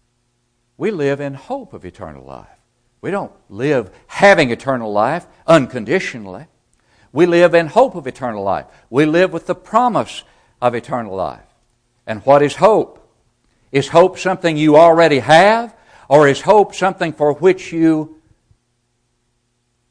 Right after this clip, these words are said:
yearn? Hope, remember, biblically defined, is desire coupled with expectation. We don't hope for something we already have.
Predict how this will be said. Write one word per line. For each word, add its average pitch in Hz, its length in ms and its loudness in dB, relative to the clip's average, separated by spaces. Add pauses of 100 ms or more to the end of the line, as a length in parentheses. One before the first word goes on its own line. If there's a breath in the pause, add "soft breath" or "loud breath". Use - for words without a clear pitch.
(120)
yearn? 69 500 -16 (1080)
Hope, 107 340 -4
remember, 120 360 -10
biblically 110 540 -10
defined, 120 540 -12
is 95 140 -18
desire 113 520 -14
coupled 127 420 -12
with 123 160 -14
expectation. 160 920 -14 (760)
We 190 140 4
don't 165 200 2
hope 247 360 0
for 135 80 -10
something 165 400 -8
we 156 160 -2
already 151 380 2
have. 156 440 0